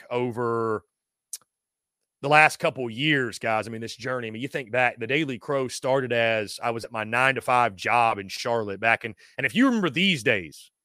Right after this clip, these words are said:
you remember these days, you're an O G, right? And I have mad respect for you. But, I mean, the Daily Crow guy started as, I think it was, like, two thousand eighteen, maybe. I was at my nine-to-five job, and on my lunch break, I'd go, like, five minutes down the road to a,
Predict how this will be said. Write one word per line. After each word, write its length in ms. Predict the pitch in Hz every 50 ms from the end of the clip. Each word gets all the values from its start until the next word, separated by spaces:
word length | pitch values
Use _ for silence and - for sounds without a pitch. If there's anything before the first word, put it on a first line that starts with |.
| _ -
you 100 | 175 226
remember 160 | 247 233 180
these 220 | 156 180 175 139
days, 200 | 127 131 123 107
you're 160 | 139 214 226 208
an 60 | 190
O 140 | 180 175 156
G, 320 | 120 131 131 92 76 - _ _ _ -
right? 240 | 107 117 113 113 - _ _
And 100 | 107 113
I 120 | 135 151 135
have 220 | 156 151 123 107
mad 520 | 113 113 123 147 160 165 156 147 135 117
respect 420 | 104 - - - - 123 110 - _
for 160 | - 101 95
you. 140 | 92 90 87 - _ _ _ _ _ _ _ _ _ _ _ _ _ _ _ _ _ _ _ _ -
But, 100 | 165 180
I 60 | 185
mean, 140 | 185 180 175
the 100 | 160 151
Daily 300 | 165 190 233 208 196 175
Crow 260 | - - 196 202 190
guy 260 | 170 175 160 156 151
started 320 | 143 - - 165 165 160 156
as, 680 | 156 151 151 147 147 139 107 - - - - - - - _ _ _ - - - - 87 _ _ _ _ 98 101 113
I 40 | 123
think 140 | 156 165
it 60 | 160 131
was, 80 | 123
like, 160 | 143 135 131
two 160 | - - 185 170
thousand 580 | 165 156 156 147 127 127 127 120 113 110 98 _ _ _ _ _ _ _ _ _ _ _ _ _ _ 123
eighteen, 720 | 143 170 165 _ - - 156 151 156 165 170 170 165 160
maybe. 360 | 160 165 175 170 175 170 151
I 60 | 135
was 160 | 127 117 113 120
at 100 | 143 139
my 120 | 139 131
nine-to-five 580 | 131 135 139 143 139 123 - 139 135 135 131 113
job, 500 | 98 123 120 131 135 135 139 139 127 113
and 200 | 101 98 101 - - -
on 120 | 190 185
my 100 | 156 135
lunch 420 | 123 123 123 139 151 170 156 - 120
break, 300 | 135 127 117 110 98 110
I'd 160 | 113 120 117
go, 100 | 127 120
like, 220 | 123 117 110 -
five 300 | - - 139 139 139 131
minutes 220 | 131 135 127 113 -
down 220 | 135 131 131 131
the 80 | 123 113
road 360 | 110 120 127 131 131 131 127
to 140 | 117 110 104
a, 100 | 98